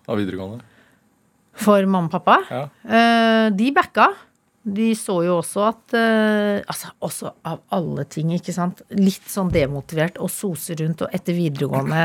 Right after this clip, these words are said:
Speaker 2: med ikke sånn kjempegode karakterer. Så jeg kunne jo ikke velge og vrake i videregående. Og så var det jo litt sånn, bestevenninnen min valgte handel og kontor.
Speaker 1: <laughs> Det
Speaker 2: Og det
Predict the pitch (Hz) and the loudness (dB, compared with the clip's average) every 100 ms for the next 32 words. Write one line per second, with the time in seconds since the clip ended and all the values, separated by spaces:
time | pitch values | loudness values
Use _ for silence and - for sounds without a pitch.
0 | - 165 170 160 160 - - 190 - 160 | -2 -2 -2 0 -2 -4 -8 -8 -6 -4
1 | 165 156 - 156 - 151 143 143 151 147 | -6 -4 -4 -4 -4 -2 -2 -2 -2 -2
2 | 151 156 151 - 151 220 240 - - - | 0 -2 0 0 2 4 2 -4 -18 -18
3 | - - 196 185 175 156 202 196 214 180 | -18 -6 -2 2 2 0 -2 0 2 2
4 | 139 135 147 135 - 151 147 147 151 147 | 0 -4 -2 -2 -2 -4 -2 0 0 0
5 | 160 214 233 190 - 196 190 160 180 185 | 2 4 2 0 -4 0 2 2 2 0
6 | 175 - 165 160 - - - _ _ _ | -2 -4 -2 -4 -8 -20 -20 _ _ _
7 | - 185 214 - - 143 139 135 135 151 | -4 0 0 -2 -8 -4 -2 -2 0 2
8 | 175 190 185 _ - 190 165 - 196 175 | 4 4 2 _ -4 0 2 0 -2 0
9 | 147 147 139 151 180 185 208 233 294 - | 2 2 0 0 0 0 2 2 2 -2
10 | _ _ _ - - - - - - - | _ _ _ -20 -20 -20 -20 -12 -10 -6
11 | 185 - - - - 160 156 | -6 -6 -6 -6 -4 -4 2